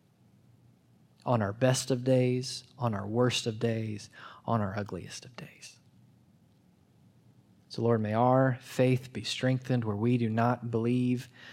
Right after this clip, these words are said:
an aspect of your character. Lord, may we confess that. May we, um, shoot those lies of the enemy out of the sky. May we stand behind and raise up our shield of faith. May we dig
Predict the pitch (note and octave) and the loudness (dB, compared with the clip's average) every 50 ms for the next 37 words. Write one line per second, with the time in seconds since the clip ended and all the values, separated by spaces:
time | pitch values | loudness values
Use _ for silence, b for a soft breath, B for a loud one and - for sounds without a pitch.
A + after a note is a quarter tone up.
0 | B B - G#2+ A2 A#2+ B2 - - - A#2 - - G#2+ G#2 A2 G#2 G#2 - - | B B -2 2 2 2 2 0 0 -2 -4 -2 -2 -4 -4 -4 -8 -8 -2 2
1 | C3 B2 B2 B2 B2 - B2+ B2 A#2+ A#2+ B2 B2 A2+ G#2+ G#2+ G#2+ A2 A#2+ B2 A#2+ | 4 4 4 2 0 0 -2 0 2 2 2 2 2 0 -4 -2 0 2 2 0
2 | A#2+ - A2 G#2 A2 - B2 B2 - - - - A#2+ A#2+ A#2 - - A2 G#2 G2+ | 0 -2 -8 -8 -2 0 0 0 0 -2 -4 -2 -2 -2 -2 -4 -6 -8 -6 -6
3 | A2+ A2+ A#2 A#2 A#2 A2+ A2 B B B B B B B B B - A2 G#2+ G#2 | -4 -2 -2 0 0 -2 -4 B B B B B B B B B -6 -4 -4 -4
4 | G2+ G2 G#2 G#2+ G#2 - _ _ _ _ _ _ _ _ _ _ _ _ _ _ | -4 -6 -8 -10 -12 -14 _ _ _ _ _ _ _ _ _ _ _ _ _ _
5 | _ _ - - - - - - - - C3+ D3 D3+ - - - _ _ - - | _ _ -18 -8 -4 -2 0 0 2 4 4 4 4 0 -6 -16 _ _ -20 -6
6 | - A#2+ A2+ G#2 G#2+ G#2+ A2 A#2 A#2 B2 B2 A#2 B2 A#2 A#2 A#2+ A#2 A#2 A#2+ B2 | -4 -2 -2 0 0 2 4 4 4 4 2 2 0 -2 -2 -2 -2 0 0 0
7 | A#2+ A#2+ A2+ G#2+ A2 A#2 A#2 A#2 A2 A2+ - - - B2 A2+ A2+ A#2 A#2 A#2+ A#2+ | 0 0 0 0 0 0 0 0 -4 -4 -8 -6 -4 -2 -2 0 -2 -2 -4 -4
8 | A#2+ B2 - - _ _ _ _ _ _ _ _ _ _ _ B B B B B | -6 -8 -12 -20 _ _ _ _ _ _ _ _ _ _ _ B B B B B
9 | _ - A2 G#2+ G#2 G#2 - - - - B2+ B2 B2+ B2+ C3 B2+ A#2+ - - B2+ | _ -2 0 0 0 -2 -4 -6 -2 0 2 2 4 4 2 2 0 0 2 2
10 | A#2+ A#2+ B2 A#2+ A#2+ A#2 A2+ - - b b b b b b b b b - A2 | 2 4 4 2 0 -2 -4 -8 -14 b b b b b b b b b -6 -2
11 | G#2 A2 A#2 A#2 A#2+ A2+ A#2+ A#2 A#2 - A#2 G#2+ - - - A#2+ A#2 A2 G#2+ - | 2 4 4 4 4 4 2 2 2 0 -2 -2 0 0 2 2 2 0 -2 -6
12 | - - A#2 A2+ A2 A2 - - - A#2 A2+ G#2+ A2 G#2 - - _ C3+ C3 B2+ | -2 -2 0 0 -2 -4 -8 -10 -6 -6 -4 -4 -4 -6 -8 -6 _ 2 4 6
13 | C3 C3 B2+ A#2+ A2+ | 6 6 4 2 0